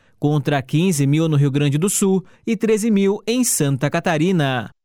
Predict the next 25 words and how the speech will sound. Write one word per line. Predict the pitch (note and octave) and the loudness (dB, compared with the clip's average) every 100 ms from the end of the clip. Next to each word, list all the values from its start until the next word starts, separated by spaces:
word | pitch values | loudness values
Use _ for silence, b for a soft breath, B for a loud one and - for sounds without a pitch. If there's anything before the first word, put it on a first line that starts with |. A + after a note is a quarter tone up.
| _ | _
Por | C#3+ C#3 | 0 2
meio | C3 D#3+ F3+ | 2 2 0
do | D#3 | 0
Sistema | D#3 C#3+ D#3+ C#3 | -2 -2 -2 -2
Cine, | - F#3 F#3 F#3 F#3 b b | -2 0 2 0 -2 b b
que | B3+ | -2
reúne | A3+ A3+ A#3 A#3 - | 2 2 2 0 -2
as | A3 G#3+ | -4 -2
agências | G#3 D#3+ B2 F#3 A3 F#3+ D#3+ | 0 -2 0 0 0 -2 -2
do | D#3+ | -2
trabalhador, | D#3 D3 C3+ B2+ F3 D#3+ B2+ b b b | 0 0 -2 0 0 0 -4 b b b
o | C#3+ | -4
Paraná | - D3+ C#3+ E3+ | -2 -2 0 0
ocupa | E3+ - F#3 F#3 F3 - | -2 -2 -2 0 -2 0
o | F3+ | -2
primeiro | F#3 E3+ D#3+ F3+ | 0 0 2 2
lugar | E3 C#3 E3+ F3+ | 0 0 -2 0
no | E3+ | 0
ranking | D3 E3+ F3+ F3+ F3+ | 2 2 0 0 0
nacional | F3+ - D#3 D#3+ F3 - | 0 -2 -2 0 -2 -2
em | F3 F3 | -2 0
empregabilidade | F#3 F#3 F3 E3+ E3 D3+ E3+ F3 | 0 0 0 0 0 0 0 0
jovem | D3+ D3+ E3+ E3+ F3 | 0 2 2 0 0
do | E3 | 0
Brasil. | F#3 F#3+ C#3+ D3+ D#3+ | 0 -2 0 2 2